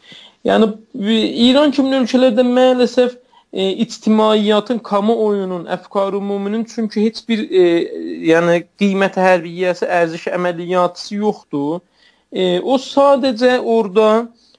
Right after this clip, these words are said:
e, özünə bağlı güclərin və toplumda onu dəstəkləyən çox dar bir kəsimin, e, tocih eləməyin peşindədir. Yəni, o, o rejimi ayaqda saxlayan çox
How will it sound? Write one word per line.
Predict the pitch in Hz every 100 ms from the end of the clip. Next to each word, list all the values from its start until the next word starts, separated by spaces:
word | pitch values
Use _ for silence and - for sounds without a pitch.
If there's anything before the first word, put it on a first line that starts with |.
| _
e, | 196 180 175 170 170 170 170 -
özünə | 220 208 214 233 240
bağlı | 226 214 208 220 226
güclərin | 208 180 190 196 190 180 185 214 _ _ _ _
və | 190 190
toplumda | 220 214 214 214 214 240
onu | 214 208 220
dəstəkləyən | 214 208 - 208 190 196 214 214
çox | 220 220 -
dar | 220 220 190
bir | 196
kəsimin, | - 202 185 202 196 233 240 - _ _ -
e, | 190 185 180
tocih | - 226 226 214 214
eləməyin | 226 226 220 220 226 220
peşindədir. | 170 - 156 139 139 123 135
Yəni, | 160 165 170
o, | 180 175 - 202
o | 190 165 - 190
rejimi | 202 202 190 214
ayaqda | 214 202 196 -
saxlayan | - 202 185 196 202
çox | 185 180